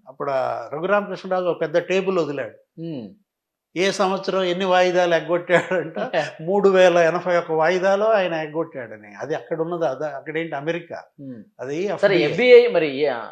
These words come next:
Speaker 2: ఇండియాలో ఎంటర్ అయ్యే అవకాశం ఉంది ఏమన్నా?
Speaker 1: కేవలం ఒక రెండు మూడు నెలల్లో తేలిపోతుంది.
Speaker 2: ఓకే.
Speaker 1: ఈ కేసు కూడా ఎక్కువ కాలం డ్రాగ్ on కాదనమాట.
Speaker 2: కాదు.
Speaker 1: ఎందుకంటే ఇది అమెరికా బ్యాంకింగ్ వ్యవస్థనే తారుమారు చేసేది.
Speaker 2: హ్మ్.
Speaker 1: అక్కడ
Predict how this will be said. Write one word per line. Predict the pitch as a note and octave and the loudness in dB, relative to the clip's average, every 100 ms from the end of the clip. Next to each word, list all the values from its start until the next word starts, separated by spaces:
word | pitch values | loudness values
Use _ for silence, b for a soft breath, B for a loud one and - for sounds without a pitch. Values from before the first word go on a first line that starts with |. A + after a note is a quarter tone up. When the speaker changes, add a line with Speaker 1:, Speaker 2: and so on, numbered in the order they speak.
| - | -14
Speaker 2:
ఇండియాలో | C3+ D#3 F3 F3 | -6 0 2 2
ఎంటర్ | C3 C3+ | 0 -2
అయ్యే | E3+ D#3 | 0 0
అవకాశం | C3 D3 - C3 | -2 -6 -10 -14
ఉంది | A#2 | -18
ఏమన్నా? | A2+ A2 | -14 -6
Speaker 1:
కేవలం | C#3 E3+ F#3+ F#3+ G#3 | 0 0 2 0 -2
ఒక | G#3+ D3+ D#3+ | -8 -12 -10
రెండు | C3 C#3 D3 D3 | -10 -10 -10 -8
మూడు | D3+ D3 | -6 -4
నెలల్లో | C#3 D3+ F3+ G3+ | -2 0 0 0
తేలిపోతుంది. | G3 F#3 F3 - C#3 _ _ _ _ _ B2+ | -2 -4 -6 -10 -14 _ _ _ _ _ -8
Speaker 2:
ఓకే. | G#2+ F#2 C3 | -8 -12 -16
Speaker 1:
ఈ | A#2+ C#3+ | -14 -8
కేసు | E3 F3 F#3+ | -6 -6 -6
కూడా | F3 F3+ | -4 -2
ఎక్కువ | F#3+ F3 F#3+ | -4 -6 -8
కాలం | E3+ F3 F3 | -4 -2 -2
డ్రాగ్ | D3 D3 E3+ F3+ F#3 | -2 -2 0 0 -2
on | G3 C4+ F4 - | -2 -4 -6 -10
కాదనమాట. | D3 D#3 - D3 D3 C#3+ | -8 -4 -4 -4 -8 -8
Speaker 2:
కాదు. | E3+ - - _ G#3+ | -10 -12 -20 _ 0
Speaker 1:
ఎందుకంటే | C4+ E4 D#4 C#4+ C#4 C#4+ D4+ C#4+ | 2 2 2 0 2 2 0 -4
ఇది | A3+ A3+ | -2 0
అమెరికా | G3 A#3 A#3 G#3+ F#3 | 0 -2 -4 -6 -6
బ్యాంకింగ్ | B2+ D3 F#3 F#3 G3 E3+ | -4 -4 -4 -6 -10 -8
వ్యవస్థనే | C#3+ D3 E3+ F3+ E3 D#3+ | -6 -6 -6 -8 -8 -10
తారుమారు | C3+ B2+ C3 B2 _ _ | -8 -10 -10 -18 _ _
చేసేది. | _ _ _ _ C#3 | _ _ _ _ -16
Speaker 2:
హ్మ్. | C3 A3 F#3+ _ | -14 -14 -20 _
Speaker 1:
అక్కడ | - - - B3 | -16 -14 -6 -2